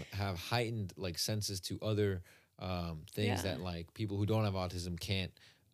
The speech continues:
Speaker 1: comprehend or, or can't experience or don't experience, which is why we are different. But I think that we, like, devalue the, the pros of, of autism and, and we, like, dehumanize it and we say, like, this is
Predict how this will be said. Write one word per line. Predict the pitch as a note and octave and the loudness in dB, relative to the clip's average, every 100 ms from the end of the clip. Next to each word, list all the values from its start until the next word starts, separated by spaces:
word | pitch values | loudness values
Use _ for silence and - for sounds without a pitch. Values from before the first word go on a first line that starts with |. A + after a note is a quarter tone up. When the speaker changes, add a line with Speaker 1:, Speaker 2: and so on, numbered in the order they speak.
| _ | _
Speaker 1:
comprehend | - G2+ F#2+ F#2+ A#2+ F2+ D2 - | -2 0 2 4 4 2 -4 -4
or, | F#2+ | -2
or | - F#2+ | 0 -2
can't | - G2+ F#2 - | 0 2 2 -4
experience | G2 - C3+ B2+ F#2 D#2+ - | -8 -2 0 2 0 -2 -2
or | G#2 | 2
don't | A#2 C#3+ | 6 6
experience, | A2+ - E2+ E2 - | 4 -2 -2 -2 -6
which | F#2 | -6
is | G2 | -4
why | F#2+ G2 G2 G2 - | 0 0 2 0 -2
we | G2 G2 F#2 - | -2 0 -2 -2
are | G2 | 0
different. | F2 A2+ E2+ C#2+ - - - - _ _ - | 2 2 0 -4 -10 -20 -20 -20 _ _ -2
But | A2 - _ _ _ | -2 -2 _ _ _
I | G#2+ | -6
think | A#2 C3 | -2 2
that | A2 G2 | 4 4
we, | G2+ A2+ G#2+ - - _ _ _ _ | 6 6 6 2 -6 _ _ _ _
like, | G2+ F2 E2 - | 0 0 0 4
devalue | A2 G2 G2+ G#2 G#2 F2+ | 4 6 4 6 4 4
the, | F2+ - | 2 0
the | F#2 | -4
pros | F2 - A2 A#2 F#2+ | -2 4 6 6 4
of, | E2 | 0
of | - | -2
autism | F2+ E2 D#2+ F2 E2+ F2 - | 0 0 -2 -4 -4 -4 -4
and, | F2 E2+ | -4 -4
and | - F2+ | -4 -2
we, | F2+ | -2
like, | F2+ F2 E2 - _ _ _ _ _ _ _ - | -2 -2 -4 -8 _ _ _ _ _ _ _ 2
dehumanize | A2 G#2+ F#2+ B2 C3 G2+ D2+ D2+ | 6 6 6 6 6 4 0 -2
it | D#2 - | -4 -4
and | - F2+ | -2 0
we | F2 | 0
say, | E2 F#2+ F#2+ | 0 2 2
like, | F2 E2+ | 2 0
this | F#2 - | 2 2
is | F2+ | 0